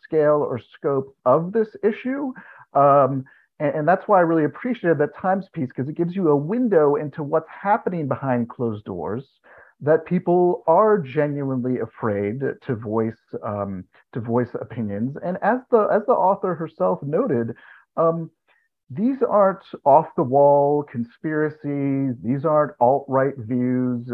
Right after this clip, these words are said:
Um, these are not bigoted views. These are often liberal views, center-left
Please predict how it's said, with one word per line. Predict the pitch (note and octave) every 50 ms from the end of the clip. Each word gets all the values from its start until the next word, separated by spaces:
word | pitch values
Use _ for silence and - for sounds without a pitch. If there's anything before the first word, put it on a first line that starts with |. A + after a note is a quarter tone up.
| A2 - -
Um, | G#2+ G#2+ G#2+ G#2 G#2 G#2 G#2 G#2 - _ _ _ -
these | B2+ C#3 C#3+
are | E3+ E3
not | E3 D#3+ D#3 D#3 D#3
bigoted | D3+ D3 C3+ C#3+ C3 C#3 C3 A2 G#2+
views. | B2 A#2+ B2 B2 A#2+ A#2+ A#2 A#2+ A#2 A2+ A#2+ _ _ _ _ -
These | F3+ A#3 -
are | A#3+ F#3+
often | D#3+ F#3 G3+ G3+ G3+ G#3 D#3 A#2+
liberal | G#2+ A2 B2 C#3+ F3 G3 A3+ G3+ E3+ D3 A#2 G2+
views, | A2+ C#3+ G#3+ F#3+ C#3+ B2+ A#2 - -
center-left | - F3 F#3+ F#3 - C#3+ B2 A#2 C3+ D#3+ - -